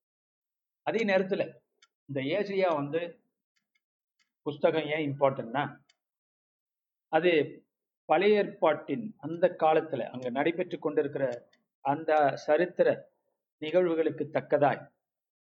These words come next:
இவன் தீர்க்க தரிசனம் சொன்னாலும், எதிர்காலத்தையும் குறித்தும் அவன் காலங்களுக்கு அப்புறம்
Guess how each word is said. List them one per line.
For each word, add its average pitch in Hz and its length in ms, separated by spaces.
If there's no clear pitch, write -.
இவன் 135 220
தீர்க்க 160 300
தரிசனம் 139 400
சொன்னாலும், 135 540
எதிர்காலத்தையும் 185 920
குறித்தும் 156 420
அவன் 160 220
காலங்களுக்கு 175 600
அப்புறம் - 480